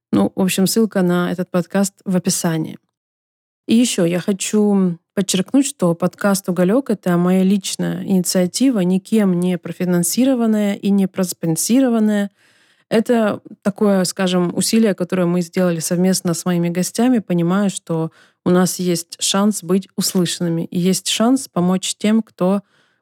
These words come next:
потерял свой дом и свою прежнюю жизнь в две тысячи двадцать втором году.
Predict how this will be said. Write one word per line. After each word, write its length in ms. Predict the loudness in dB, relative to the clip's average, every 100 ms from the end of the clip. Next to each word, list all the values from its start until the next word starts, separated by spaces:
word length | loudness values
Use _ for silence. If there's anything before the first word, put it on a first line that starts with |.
| _
потерял 420 | -2 0 2 2
свой 400 | 0 -4 -2 -2
дом 380 | 0 0 2 0
и 60 | -2
свою 340 | -4 -4 -4
прежнюю 540 | -2 0 0 0 0
жизнь 480 | 0 -2 0 0 -2 -8 _ _ _ _ -4
в 20 |
две 100 | -2
тысячи 240 | 0 -2
двадцать 240 | 0 -2 0
втором 240 | 0 0
году. 340 | 0 -4 -8